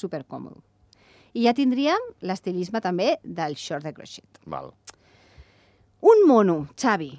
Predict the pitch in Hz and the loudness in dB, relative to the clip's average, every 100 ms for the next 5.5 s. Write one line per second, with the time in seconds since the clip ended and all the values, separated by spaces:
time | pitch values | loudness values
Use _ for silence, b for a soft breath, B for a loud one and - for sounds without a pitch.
0 | _ 196 226 262 240 233 277 269 214 156 | _ -6 0 2 2 0 -2 -2 -4 -6
1 | 143 127 - _ - 73 123 - - _ | -8 -14 -20 _ -14 -12 -12 -14 -20 _
2 | _ _ _ - 175 - 262 311 330 240 | _ _ _ -12 -10 0 4 6 6 4
3 | 190 175 202 254 277 247 277 269 254 269 | 2 0 -2 2 4 4 2 2 4 2
4 | 294 311 302 233 220 208 185 175 165 147 | 4 4 4 2 2 0 -2 -4 -8 -10
5 | 143 131 76 71 | -10 -12 -12 -10